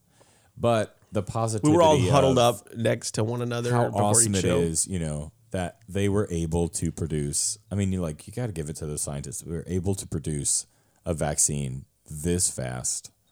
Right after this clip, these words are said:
Speaker 1: That's ninety-five percent effective is insane.
Speaker 2: Yeah.
Speaker 1: It's insane.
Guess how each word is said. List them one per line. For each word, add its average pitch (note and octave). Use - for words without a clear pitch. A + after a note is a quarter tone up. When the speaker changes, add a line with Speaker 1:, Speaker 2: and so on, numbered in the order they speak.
Speaker 1:
That's -
ninety-five F#2+
percent F2
effective D2+
is C#2
insane. D2+
Speaker 2:
Yeah. A2
Speaker 1:
It's -
insane. D3